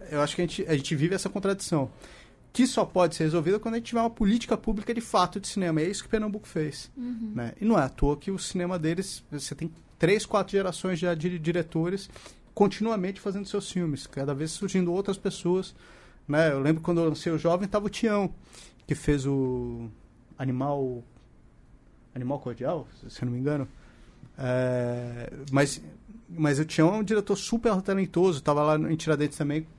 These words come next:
Speaker 1: que fazendo seu primeiro longa-metragem. Já uma nova geração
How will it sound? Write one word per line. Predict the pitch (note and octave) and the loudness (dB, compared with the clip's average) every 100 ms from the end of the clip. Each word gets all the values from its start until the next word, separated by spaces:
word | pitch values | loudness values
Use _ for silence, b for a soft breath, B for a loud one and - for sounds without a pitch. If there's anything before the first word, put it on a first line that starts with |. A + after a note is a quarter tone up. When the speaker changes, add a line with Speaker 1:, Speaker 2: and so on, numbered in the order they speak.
| - | -10
Speaker 1:
que | G3+ - F#3+ | -6 -4 -6
fazendo | D#3+ - D3 F3 F#3 E3 D#3 - | -4 -2 0 0 -2 -4 -8 -6
seu | - | -2
primeiro | D#3+ E3+ E3 | 2 2 4
longa-metragem. | F3 F3+ F3+ D#3+ D3+ C#3+ A#2+ - B B B B B B - _ - | 2 0 -2 2 2 2 0 -10 B B B B B B -20 _ -8
Já | D3+ B2 G#3 | 0 6 6
uma | B3+ A3+ | 6 4
nova | G#3 F3+ | 2 2
geração | F3 C3+ - B2+ A2+ | 2 0 -2 -4 -4